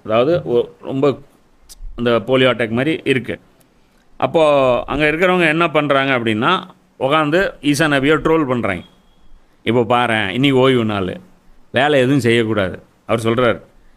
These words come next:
என்ன சொல்றாங்க? "இயேசுவிடம் குற்றம் காணும் நோக்குடன் ஓய்வு நாளில் அவர், அவர், அவர் அவரை குணப்படுத்துவாரா என்று கூர்ந்து கவனித்து கொண்டே இருந்தனர்." இவருடைய போக்கு என்ன? இவர் எங்கெல்லாம் போறாரோ, அங்க நோயாளிகள் இருந்தா அவரை குணப்படுத்துவார்.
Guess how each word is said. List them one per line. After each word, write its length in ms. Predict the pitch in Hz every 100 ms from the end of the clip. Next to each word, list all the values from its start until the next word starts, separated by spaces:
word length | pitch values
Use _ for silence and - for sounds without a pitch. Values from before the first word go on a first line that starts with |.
| _
என்ன 180 | 120 151
சொல்றாங்க? 600 | 135 127 123 110 143 135
"இயேசுவிடம் 720 | 113 160 160 147 131 151 139
குற்றம் 480 | 147 143 190 185 170
காணும் 380 | 151 147 139 127
நோக்குடன் 760 | 139 139 123 101 104 143 165 - - - _ _
ஓய்வு 420 | 107 156 190 196
நாளில் 340 | 165 139 135 165
அவர், 420 | 131 147 165 - -
அவர், 420 | 127 147 147 - _ _
அவர் 320 | 120 127 165 160
அவரை 360 | 135 143 156 131
குணப்படுத்துவாரா 840 | 143 165 151 151 131 135 127 135
என்று 320 | 120 120 156
கூர்ந்து 400 | - 151 147 156
கவனித்து 360 | 131 123 135 127
கொண்டே 260 | 120 113 135
இருந்தனர்." 420 | 117 101 90 - - - - - _ _ -
இவருடைய 420 | 156 175 175 135
போக்கு 300 | 165 175 160
என்ன? 340 | 151 135 127
இவர் 180 | 123 123
எங்கெல்லாம் 540 | 123 147 151 151 160
போறாரோ, 520 | 131 135 131 117 117 117
அங்க 220 | 113 120
நோயாளிகள் 460 | 123 139 139 131
இருந்தா 240 | 117 120 135
அவரை 180 | 123 107
குணப்படுத்துவார். 640 | 117 123 117 - 95